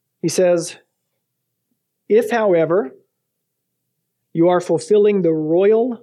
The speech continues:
law, the new covenant law, according to the scripture, quote, 'You shall love your neighbor as yourself,' you are doing well." See, we read stuff into these. Uh, notice what he says here.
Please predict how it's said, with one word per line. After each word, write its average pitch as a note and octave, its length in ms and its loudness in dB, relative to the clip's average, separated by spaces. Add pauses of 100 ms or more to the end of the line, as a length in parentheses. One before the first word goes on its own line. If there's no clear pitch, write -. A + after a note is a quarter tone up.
(120)
law, D#3 520 -2 (600)
the D3 100 -2
new D#3+ 140 0
covenant F#3+ 440 -2
law, D#3 360 -6 (320)
according F#3+ 420 0
to G#3 120 0
the F#3+ 100 0
scripture, F3+ 580 -4 (520)
quote, F3+ 380 0
'You E3 160 -8
shall D#3+ 320 0
love F#3 300 -2
your E3 200 0
neighbor F#3+ 560 -2 (220)
as F3 260 -4
yourself,' F3+ 720 -4 (600)
you D#3+ 140 2
are E3 100 2
doing D3 280 0
well." G3+ 340 -2 (1800)
See, C#4+ 140 -2
we E4 140 4
read B3+ 260 -2
stuff - 280 -2
into E3 160 -2
these. C3+ 360 -8 (840)
Uh, C#3 280 -2 (120)
notice A#3 320 -2
what G#3+ 80 2
he G3+ 60 4
says E3+ 280 -2
here. - 260 -14